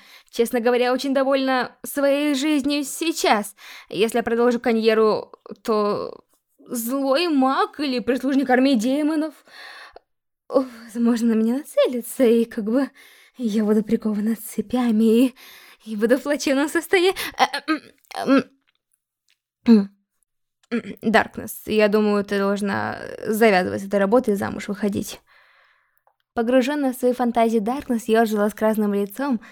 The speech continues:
что заставляло меня от нее отходить. Мегумин, крутя посох в руке, с сомнением сказала: "То есть, все прошлые предложения замужества ты могла легко отвергнуть, но в этот раз попытка сватовства исходила от помещика,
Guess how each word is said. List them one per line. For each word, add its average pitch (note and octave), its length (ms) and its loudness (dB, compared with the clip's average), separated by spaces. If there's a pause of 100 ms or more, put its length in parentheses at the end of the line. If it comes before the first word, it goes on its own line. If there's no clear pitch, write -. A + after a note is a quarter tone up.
(260)
что A#3+ 160 2
заставляло G#3 480 2
меня G3+ 320 2
от G3+ 120 -6
нее F#3+ 200 0
отходить. - 680 -14 (200)
Мегумин, C4+ 500 2 (260)
крутя C#4 320 -2
посох C4 320 -4
в G#3+ 60 -6
руке, A#3 260 0
с - 60 -10
сомнением B3 480 2
сказала: A#3+ 640 -8 (1700)
"То E4 80 -2
есть, E4+ 520 2 (800)
все D#4+ 220 -2
прошлые C#4+ 480 0
предложения C4+ 760 -2
замужества C4+ 920 -6 (120)
ты B3+ 120 -2
могла B3+ 300 2
легко C4 260 -4
отвергнуть, A#3 640 -10
но E4+ 80 -2
в E4+ 40 2
этот E4 180 0
раз D4 160 2
попытка B3+ 440 -2
сватовства A#3 540 2
исходила A3 400 -2
от G#3+ 140 -2
помещика, A#3 680 -2